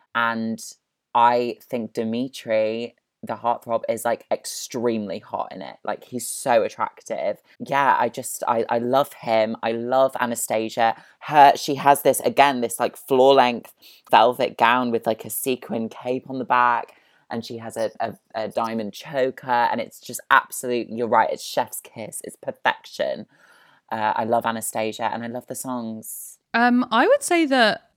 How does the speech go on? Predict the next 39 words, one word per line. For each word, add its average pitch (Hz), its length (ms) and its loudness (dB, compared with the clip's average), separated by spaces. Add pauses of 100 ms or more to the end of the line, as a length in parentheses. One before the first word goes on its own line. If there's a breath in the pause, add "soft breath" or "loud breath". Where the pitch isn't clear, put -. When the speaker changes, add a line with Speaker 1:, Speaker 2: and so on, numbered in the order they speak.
(100)
Speaker 2:
if - 220 -4
I'm 247 140 4
thinking 247 260 2
about 190 200 2
it, 180 60 -4
looking 202 240 -2
back, 175 400 0 (220 soft breath)
this 240 260 0
might 415 140 4
actually 285 280 2
be 208 100 0
on 196 100 2
my 185 220 2
list 180 240 -2
as 175 140 -6
well 180 160 0
if 170 100 -8
I 170 100 0
was 170 140 -8
to 190 60 -8
make 170 120 -6
one 170 80 -8
of 165 80 -8
these 170 200 -8
lists, 160 280 -8
because 190 680 -4 (540)
she - 320 0
was 262 180 0
very 175 400 0
hot. 139 400 -6
And 202 100 2
I 214 80 4
think 302 280 0
Speaker 1:
Yeah. - 60 -16
Speaker 2:
that - 100 -4
actually 185 640 -2 (640 soft breath)
almost 330 340 4
it 320 80 2
confirmed 226 600 2